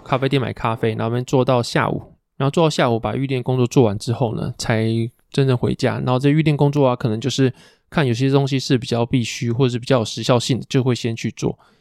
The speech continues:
像是可能有些东西你做完之后，你可能要等人家回复，那这东西你就先做，因为等人家回复这段时间是你没办法控制，但是在等人家回复这段时间，你可以去做其他事情，让这两件事情同时进行。所以说如果有时效性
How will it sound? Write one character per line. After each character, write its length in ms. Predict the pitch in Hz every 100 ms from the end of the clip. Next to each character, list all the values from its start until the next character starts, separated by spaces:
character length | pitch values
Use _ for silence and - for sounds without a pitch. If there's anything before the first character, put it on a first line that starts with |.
| _ _
像 280 | - 151 131
是 340 | - 135 123 120
可 160 | -
能 420 | 113 113 117 117
有 120 | 120 113
些 100 | 135
东 100 | 139
西 140 | 151
你 240 | 120 110 -
做 140 | 143
完 100 | 120
之 120 | 123
后， 100 | 120
你 140 | 123 123
可 100 | 123
能 80 |
要 60 | 120
等 100 | 120
人 80 | 113
家 140 | 123
回 180 | 123 110
复， 260 | - 123 - _ _ _ _
那 120 | 170
这 120 | 147
东 100 | 143
西 80 | 147
你 60 | 120
就 100 | 117
先 220 | 123 117
做， 180 | 120 117
因 80 | 139
为 100 | 139 - 131
等 100 | 127
人 40 |
家 100 | 131
回 140 | 139 127
复 120 | 135
这 60 | 143
段 40 |
时 100 | 135
间 60 | 127
是 160 | - 131
你 40 |
没 120 | 117
办 120 | 127
法 40 | 113
控 220 | 143 117
制， 200 | - 113
但 120 | - 143
是 100 | 143
在 100 | 160
等 160 | 127
人 80 | 117
家 160 | 143 143
回 100 | 127
复 100 | 139
这 100 | 143
段 80 | 127
时 80 | 110
间， 220 | 120 120 _ _ _ -
你 80 |
可 120 | 143 160
以 40 |
去 120 | 151
做 160 | 143 135
其 140 | -
他 100 | 117
事 140 | 117 131
情， 160 | 117
让 160 | 120 127
这 80 | -
两 180 | 101
件 140 | 107 123
事 100 | -
情 140 | 117
同 180 | - 117
时 140 | 117
进 180 | 107 117
行。 200 | - -
所 160 | - 147
以 20 |
说 120 | 139
如 60 | 139
果 100 | 143
有 40 | 107
时 180 | -
效 120 | 123 123
性 220 | 135